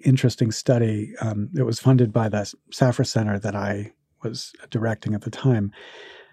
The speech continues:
And what Kesselheim did was he had doctors, he paid doctors to rate research about drugs. And th-, these were made up drugs and it was made up research, but the, each of the summaries would basically say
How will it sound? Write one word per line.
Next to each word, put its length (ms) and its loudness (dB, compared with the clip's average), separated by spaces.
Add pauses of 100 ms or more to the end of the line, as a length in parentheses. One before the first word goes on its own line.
(120)
And 120 6
what 260 0
Kesselheim 480 6
did 240 6
was 200 4
he 400 4
had 280 4
doctors, 420 2
he 100 4
paid 320 4
doctors 720 -2
to 140 4
rate 460 4
research 600 4
about 540 0 (400)
drugs. 580 0 (120)
And 180 4
th-, 180 2
these 200 4
were 120 6
made 240 8
up 200 6
drugs 500 2
and 100 6
it 60 2
was 140 0
made 180 6
up 160 0
research, 440 2
but 160 4
the, 220 2
each 160 4
of 80 4
the 80 6
summaries 720 2
would 100 4
basically 420 4
say 480 2